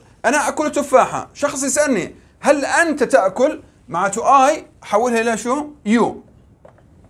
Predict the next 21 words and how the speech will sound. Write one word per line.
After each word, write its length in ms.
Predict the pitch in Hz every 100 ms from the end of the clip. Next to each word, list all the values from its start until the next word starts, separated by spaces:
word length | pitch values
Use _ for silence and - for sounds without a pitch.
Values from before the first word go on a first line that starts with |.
| - _ - - - - - - - - - - - - 180
You 100 | 285
ماذا 260 | 311 320
تأخذ؟ 460 | 302 269 214 254 294 - -
Do. 120 | 214 165 - - -
نضع 320 | 302 285 202
do 240 | 247 311 311 - _ _ _ _ _ -
في 120 | 214
بداية 280 | 196 247 233
الجملة. 460 | 190 202 131 - - _ -
لتشكيل 380 | 143 156 254 -
سؤال 420 | 214 226 294 269
نحتاج 260 | 185 - 214
فعل 200 | 233 226
مساعد 300 | 202 233 240
في 100 | 233
بداية 200 | 233 254
الجملة. 420 | 214 226 135 110 - _ _ - _ _
تصبح 460 | 240 240 196 147 - 160
do 300 | 247 339 294
you. 300 | 202 208 147 - - _ _ - - 269
Eat 280 | 320 339